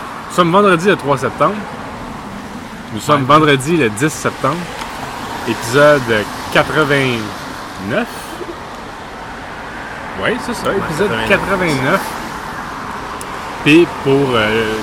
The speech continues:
Speaker 1: c'est que là, c'est ça, on est accompagné de mes enfants également, Marion et Laurent, qu'on, qu'on, qu'on va entendre, mais qu'on, euh,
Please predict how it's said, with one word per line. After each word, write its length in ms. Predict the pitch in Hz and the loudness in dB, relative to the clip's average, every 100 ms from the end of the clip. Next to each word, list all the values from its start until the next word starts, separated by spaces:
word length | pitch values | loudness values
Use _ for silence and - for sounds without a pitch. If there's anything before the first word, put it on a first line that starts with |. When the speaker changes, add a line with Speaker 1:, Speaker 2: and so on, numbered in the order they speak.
| - | -6
Speaker 1:
c'est 160 | 113 | 0
que 60 | 147 | 4
là, 80 | 151 | 4
c'est 80 | 127 - | 4 2
ça, 120 | 147 151 - - - - | 2 2 -6 -8 -6 -2
on 60 | |
est 140 | 117 123 | 0 2
accompagné 460 | 123 143 139 135 160 | 2 2 2 4 4
de 120 | 123 | 4
mes 200 | 127 127 | 2 4
enfants 340 | 127 117 - | 4 2 0
également, 540 | 151 123 113 110 147 156 | 0 0 0 0 -2 0
Marion 440 | 117 107 131 143 | 0 0 0 0
et 80 | 127 | 2
Laurent, 380 | 117 107 123 160 139 | 2 2 2 -2 -4
qu'on, 80 | 107 | -8
qu'on, 360 | 95 98 98 92 | -8 -8 -10 -8
qu'on 120 | 107 107 | -8 -4
va 280 | 127 120 | -2 -2
entendre, 300 | 104 143 165 | -4 -4 -4
mais 160 | 160 101 | -4 -6
qu'on, 320 | - 104 101 | -8 -8 -6
euh, 180 | 95 95 | -6 -6